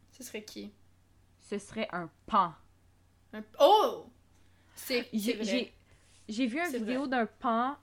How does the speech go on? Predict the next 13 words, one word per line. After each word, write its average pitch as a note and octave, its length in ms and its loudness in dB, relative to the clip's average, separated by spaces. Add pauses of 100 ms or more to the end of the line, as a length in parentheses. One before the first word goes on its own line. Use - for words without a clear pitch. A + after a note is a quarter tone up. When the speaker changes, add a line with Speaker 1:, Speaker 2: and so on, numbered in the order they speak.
(140)
Speaker 2:
qui B3 180 -6
est, A3+ 40 -2
genre, G#3 240 0 (100)
tout E4 200 -4
blanc, G3 560 -2 (1000)
puis - 340 -8
il B3 200 -4
crie, D4 460 -6
genre, « A#3 360 2 (100)
Allô ! » C#4 880 -2
Genre, A3 320 -2 (120)
il, - 240 -8
il, B3 120 -2